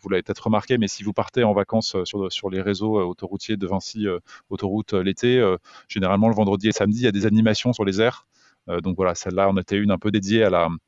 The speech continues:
à la mobilité, euh, à la mobilité électrique, euh, donc, c'est effectivement une re-, une, une expérience sur laquelle on a eu un très bon retour. On a reproduit du coup ça en, aux vacances de la Toussaint,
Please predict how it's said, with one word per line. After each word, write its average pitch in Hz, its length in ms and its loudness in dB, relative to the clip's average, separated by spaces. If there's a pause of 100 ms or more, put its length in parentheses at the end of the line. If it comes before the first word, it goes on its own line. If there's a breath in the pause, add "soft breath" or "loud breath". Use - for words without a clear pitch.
(340 loud breath)
à 98 80 -2
la 87 80 0
mobilité, 92 540 -2
euh, 92 160 2
à 90 40 2
la 90 60 0
mobilité 90 380 -6
électrique, 92 400 -8
euh, 82 120 -8 (720)
donc, 147 100 -2
c'est - 100 -4
effectivement 110 480 2
une 104 100 4
re-, 101 200 2
une, 98 140 2
une 90 80 -2
expérience 104 380 -2
sur 107 80 -2
laquelle 107 140 0
on 101 60 2
a 101 60 2
eu 98 60 2
un 95 60 0
très - 140 -4
bon 104 140 0
retour. 117 300 0
On 101 120 0
a 101 60 4
reproduit 107 400 0
du 101 100 -6
coup 104 100 -8
ça 113 220 2
en, 110 60 4
aux 92 340 0
vacances 101 260 0
de 104 60 0
la 98 80 4
Toussaint, 113 340 -2